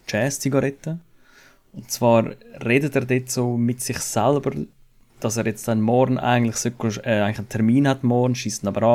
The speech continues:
an, soll jetzt noch eins kiffen, ja, nein. Und es ist so mehr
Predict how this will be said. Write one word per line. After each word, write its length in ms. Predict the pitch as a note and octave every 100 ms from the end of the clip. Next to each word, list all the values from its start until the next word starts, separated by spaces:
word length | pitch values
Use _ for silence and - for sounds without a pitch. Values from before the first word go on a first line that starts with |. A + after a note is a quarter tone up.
| A#2+ A#2+ -
an, 80 | -
soll 160 | - G#2
jetzt 160 | G#2
noch 80 | G2+
eins 160 | G2+ -
kiffen, 580 | - A#2+ B2 A2 A2 G2+
ja, 300 | G#2 G#2+ A2
nein. 380 | G#2 A2+ A2+ A#2+ - - - _
Und 100 | G#2+
es 80 | A2+
ist 160 | - - -
so 140 | -
mehr 500 | A#2 B2+ D3 C#3+ C#3